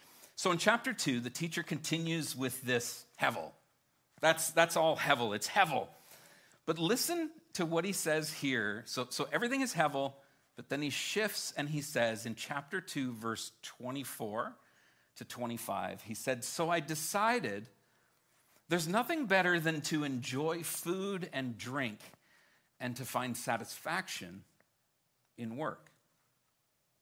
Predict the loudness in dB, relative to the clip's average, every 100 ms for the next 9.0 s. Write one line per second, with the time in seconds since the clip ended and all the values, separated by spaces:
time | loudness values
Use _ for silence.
0 | _ _ _ _ _ _ _ _ -8 -8
1 | -2 0 0 -2 -6 -4 -4 -4 -8 -20
2 | _ _ _ _ _ _ _ _ _ _
3 | _ _ _ -2 4 4 6 6 6 6
4 | 4 6 4 4 2 -2 -2 -2 -2 -4
5 | -8 -14 0 4 4 4 2 2 0 -2
6 | 2 4 4 2 -2 -2 0 -2 -4 -4
7 | -4 -2 -2 -2 -8 -12 _ _ _ _
8 | _ _ -4 -4 -4 -4 -2 0 -4